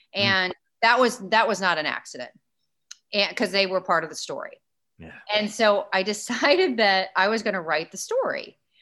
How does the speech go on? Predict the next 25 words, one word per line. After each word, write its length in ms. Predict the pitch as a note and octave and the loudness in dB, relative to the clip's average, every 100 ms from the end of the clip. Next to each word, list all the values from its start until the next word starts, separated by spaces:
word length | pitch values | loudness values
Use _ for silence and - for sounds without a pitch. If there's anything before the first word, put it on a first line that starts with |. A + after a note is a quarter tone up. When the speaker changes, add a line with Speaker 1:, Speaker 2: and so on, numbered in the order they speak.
| - | -20
Speaker 1:
Mm. 120 | D#3+ - | -12 0
Speaker 2:
I 100 | B3 | 0
was 240 | D#4 E4+ - | 2 -2 0
given 320 | C4 A3+ G#3+ | 0 2 -2
a 60 | |
lot 340 | F#3 F#3 F#3 F#3+ | 0 4 4 4
of 100 | F#3 | 0
books 300 | E3+ D#3 - | -2 -4 -8
during 220 | E3 D3+ | -8 -6
chemotherapy 720 | E3+ D3+ C3+ C#3+ - D3 - | -8 -10 -8 -10 -10 -12 -12
and 120 | D#3+ | -14
cancer, 560 | D3 D3+ C#3+ - - - - | -8 -8 -8 -10 -14 -12 -8
a 100 | D#3 | -4
lot 200 | D3+ C#3 | -4 -4
of 80 | |
self-help 520 | - B2 - B3+ B3 B3+ | -8 -10 -2 0 0 0
books, 360 | A3+ G#3 G#3 | 2 2 0
a 40 | D#3+ | -8
lot 200 | D3+ C#3+ | -8 -6
of 40 | |
religious 380 | E3+ A#3+ C4+ - | -2 -2 -2 -4
books, 300 | A#3 G#3 G3+ | -6 -6 -6
and 100 | F#3 | -4
those 260 | G3+ A#3 | -2 -2
were 360 | G#3+ G3 F3 | -4 -4 -4